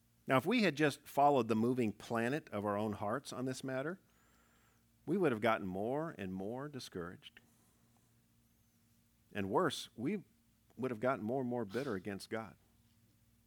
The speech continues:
I tell you, there is, there is nothing like looking up at the fixed stars of God's eternal word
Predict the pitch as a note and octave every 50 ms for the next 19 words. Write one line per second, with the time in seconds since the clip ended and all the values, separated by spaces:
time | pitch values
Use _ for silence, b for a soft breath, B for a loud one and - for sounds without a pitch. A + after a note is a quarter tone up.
0 | _ _ _ _ _ _ _ _ _ _ _ _ _ _ _ _ _ _ _ _
1 | _ _ _ _ _ _ _ _ _ _ _ _ _ _ _ _ _ _ _ _
2 | _ _ b b b b b b b b b b b b A#2 - - D#3+ C3 B2
3 | G#2+ - B2+ C#3 D#3 D3 B2+ A2+ - - - - C3+ D3 D3 B2 B2+ B2+ C3 D3
4 | - - F3 F#3+ G#3 F3+ - - - B2 A#2 A2+ - A2 A2+ B2 B2 - E3+ D3
5 | A#2+ A2 A2+ - - - - G2+ - - - - - - - - - - - -
6 | - A2+ A2 A2+ A2+ G2+ G2+ E2+ F2 F#2 G2 G#2 A2+ A#2 A#2 G#2 F#2 - - A2
7 | A#2 B2+ B2 A2 F#2+ F2 E2+ E2+ F2 F#2